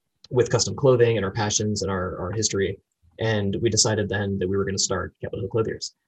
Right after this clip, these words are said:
Um, and we decided both, again, based on our previous experience, that we didn't wanna operate a retail storefront. We didn't wanna have any physical inventory because, one, we had our individual things that we wanted to be doing. He works in the Senate. I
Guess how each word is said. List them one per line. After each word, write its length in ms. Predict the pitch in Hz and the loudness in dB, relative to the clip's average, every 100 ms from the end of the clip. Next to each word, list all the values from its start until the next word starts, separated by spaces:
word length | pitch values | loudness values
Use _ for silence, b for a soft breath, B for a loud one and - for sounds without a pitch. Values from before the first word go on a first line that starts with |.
| _ _ - | _ _ -6
Um, 420 | 110 101 78 - - | -2 -2 -4 -10 -6
and 140 | 120 110 | -4 -2
we 100 | 110 | 0
decided 520 | - 120 110 107 101 - _ _ | 2 4 4 2 0 -6 _ _
both, 320 | 127 113 135 131 | -6 4 4 6
again, 220 | 123 110 | 2 4
based 160 | 110 110 | 4 2
on 80 | |
our 80 | 107 | 0
previous 340 | 107 113 110 98 | 2 2 2 -2
experience, 420 | - 131 107 104 | 2 2 2 -2
that 80 | 107 | -4
we 80 | |
didn't 220 | 110 123 117 | -2 -2 0
wanna 180 | 120 | 0
operate 280 | 107 113 117 | 0 2 4
a 60 | 107 | 4
retail 300 | 110 113 113 | 2 2 2
storefront. 460 | - 107 - 95 - _ _ _ _ _ _ - - | 2 -2 -4 -6 -8 _ _ _ _ _ _ -20 -6
We 120 | 117 | -4
didn't 220 | 110 123 | 0 0
wanna 140 | 113 107 | 0 -2
have 180 | 117 110 | 0 0
any 120 | 107 | 0
physical 300 | 113 107 107 | 0 0 0
inventory 580 | 104 95 98 92 98 107 - | 2 0 0 0 -2 -6 -4
because, 320 | 113 110 101 | 0 0 2
one, 440 | 107 127 110 113 - _ _ - | 2 2 2 -2 -8 _ _ -6
we 140 | 113 | -4
had 180 | 107 104 | 0 0
our 160 | 101 101 | 0 -2
individual 380 | 104 101 98 | -2 -2 -4
things 200 | - 104 | -2 -4
that 60 | 101 | -2
we 80 | 98 | -4
wanted 220 | 98 98 | -4 -6
to 40 | |
be 80 | - | -6
doing. 280 | 95 98 104 | -6 -4 -4
He 80 | 113 | -4
works 220 | 101 - | -4 -4
in 60 | 104 | -4
the 60 | |
Senate. 320 | - 117 117 - _ _ _ _ | 0 2 0 -2 _ _ _ _
I 480 | 107 107 98 98 92 | -2 0 2 0 -2